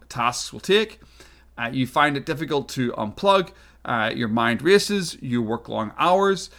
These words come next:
You take on too much. You procrastinate, and then you dabble on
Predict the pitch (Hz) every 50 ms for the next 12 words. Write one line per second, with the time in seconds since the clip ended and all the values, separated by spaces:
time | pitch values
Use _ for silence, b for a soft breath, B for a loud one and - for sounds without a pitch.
0 | b b _ - 131 123 120 117 - - _ _ _ _ _ _ - - 127 -
1 | 160 170 180 170 - 185 190 190 175 - - 135 117 110 110 107 - - - 151
2 | 156 175 175 - - 175 185 190 185 143 127 120 110 113 113 110 110 104 110 104
3 | - - 127 131 123 131 127 123 120 113 110 110 110 - - 117